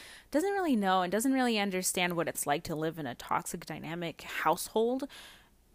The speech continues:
they don't understand what that means, right? And there have been times where people say, like, "Oh, so you don't love your family? Oh, you don't care about your family?" And it's like, no, I think it's because I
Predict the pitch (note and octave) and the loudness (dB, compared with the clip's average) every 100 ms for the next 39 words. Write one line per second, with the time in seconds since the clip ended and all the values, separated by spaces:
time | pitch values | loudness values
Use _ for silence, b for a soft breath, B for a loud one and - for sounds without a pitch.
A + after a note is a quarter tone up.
0 | _ _ _ _ C4 C4 G#3 C#4 D#4 - | _ _ _ _ 10 10 10 6 6 2
1 | A#3 A3 G3 F3+ - - F#3+ F3+ E3 E3 | 2 4 2 0 -2 0 2 2 2 -2
2 | D#3+ - - _ F3+ D3+ B2+ F3+ F3 E3+ | -2 -8 -10 _ -6 -4 -6 -8 -2 2
3 | F3 G3+ - G#3 A#3 C4 C#4 D4 - A#3+ | 2 2 -2 2 4 4 4 2 4 4
4 | A#3 F#3 F3 G#3+ F#3+ - F#3 E3 D#3+ - | 4 -2 -4 -4 -4 0 2 2 -2 2
5 | G#3+ - F#3+ F3 F#3 G3+ G#3 G#3 A#2+ E3 | 2 4 0 0 -4 -2 -2 -2 0 2
6 | F3+ F#3+ F#3 F3 D#3+ F3 G#3 A3+ F#3+ G3 | 2 2 2 0 -4 -4 -2 0 0 -2
7 | F#3 G#3+ - - - F3 F#3+ F#3 E3 F3 | -4 -6 -8 -8 -2 0 2 0 0 -4
8 | E3+ E3 E3 G#3+ B3 C4 B B B B | -6 -8 -6 -4 -4 -6 B B B B
9 | B B - C#4 D4 - C4 A3 A#3+ B3+ | B B 4 6 6 8 8 8 8 10
10 | E3+ G3 A#3 A#3 A3 - - G#3+ - F#3+ | 8 6 2 2 0 -2 -2 -2 -2 0
11 | F3 E3 | 0 0